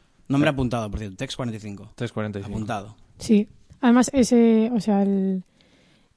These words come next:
Speaker 3: el jefe tiene luego, eh, otra productora y entonces, pues, hay más probabilidades de que te llame. Y además, eh, es muy importante para la gente de práctica, siempre coja gente y normalmente los tiene contratados, por lo menos en verano.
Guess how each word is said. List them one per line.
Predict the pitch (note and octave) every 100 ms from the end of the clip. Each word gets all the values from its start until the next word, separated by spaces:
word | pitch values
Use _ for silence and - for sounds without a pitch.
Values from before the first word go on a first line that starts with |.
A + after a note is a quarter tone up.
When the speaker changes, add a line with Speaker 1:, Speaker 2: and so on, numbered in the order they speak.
| -
Speaker 3:
el | A3 G#3
jefe | A#3+ A3 A#3 A3
tiene | G3+ G#3+ G3+ G3 G3 G3+ A3+
luego, | G#3 G3 F#3+ F#3+ G3+ C#4
eh, | B3 F#3+ F#3
otra | F#3+ F#3+
productora | F#3+ F#3+ F3 G#3 G3+ F#3+ _ _ _ _ _ _ _ _ -
y | G3 F3+ F3
entonces, | F3 E3+ E3+
pues, | - D#3+ -
hay | A#3
más | G#3
probabilidades | - A3 G#3 G#3 G3+
de | G3
que | G#3
te | G#3+
llame. | G#3 A3 G#3+
Y | C#4 A3 A3+ - - _
además, | B3+ A#3 A#3+ -
eh, | C#4 A3+ A3 A3
es | C#4+ A#3
muy | C4
importante | C4 B3+ B3 B3 A3
para | A#3+
la | A#3+ A#3
gente | B3 A3+
de | G#3
práctica, | A#3+ B3+ B3
siempre | G3+ A#3 A#3
coja | A#3 A3
gente | G3 B3 C4 C4+
y | D4+ A#3+ G#3+ G#3 G#3
normalmente | G#3+ G#3+ A3+ A#3
los | A3
tiene | - A3+
contratados, | A3+ G3 G3 G#3 G3+ G3 - _ _ -
por | -
lo | G#3+
menos | A3+ F#3+
en | G3
verano. | F#3 G3 F#3